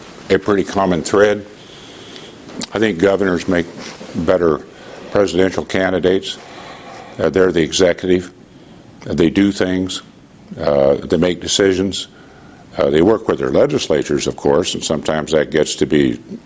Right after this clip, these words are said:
a real arm wrestling contest. But I'm gonna say something that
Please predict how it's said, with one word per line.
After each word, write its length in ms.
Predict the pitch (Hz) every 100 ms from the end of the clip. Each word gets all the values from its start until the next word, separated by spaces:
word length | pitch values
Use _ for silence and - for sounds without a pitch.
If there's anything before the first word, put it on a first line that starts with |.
| - - -
a 80 |
real 240 | 78 73 69
arm 260 | 71 80
wrestling 340 | 71 65 71 62
contest. 640 | 71 64 60 69 71 - - - - - - - - - - - - - - 87
But 360 | 90 87 80 -
I'm 140 | 95
gonna 140 | 98 80
say 220 | 104 104
something 600 | - 101 87 95 85 82 - - - - - - - - - -
that 300 | 73 78 76